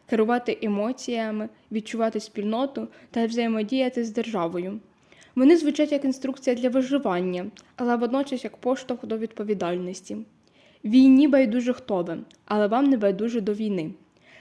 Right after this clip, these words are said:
Ця цитата змушує задуматися. Правда, це не про вибір, вірю і не вірю. Це рішення. І що більш таких рішень, тим міцніша реальність, яка не розсипається під натиском фейків.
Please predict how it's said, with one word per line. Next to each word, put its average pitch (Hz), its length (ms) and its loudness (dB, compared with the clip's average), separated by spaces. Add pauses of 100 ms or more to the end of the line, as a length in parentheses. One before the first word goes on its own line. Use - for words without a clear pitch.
(160)
Ця 320 200 6
цитата 277 420 0
змушує 262 500 2
задуматися. 214 880 -2 (320)
Правда, 294 340 2
це 269 180 -2
не 262 140 4
про 269 180 0
вибір, 190 480 -2 (140)
вірю 254 260 0
і 233 180 -2
не 240 160 0
вірю. 185 360 -2 (180)
Це 277 160 4
рішення. 180 560 -4 (340)
І 233 60 0
що 233 160 -2
більш 269 260 -2
таких 220 340 -4
рішень, 247 420 -4 (260)
тим 226 140 0
міцніша 254 480 -2
реальність, 190 680 -4 (260)
яка 262 180 0
не 262 160 2
розсипається 311 640 0
під 214 180 -8
натиском 202 480 -6
фейків. 170 360 -8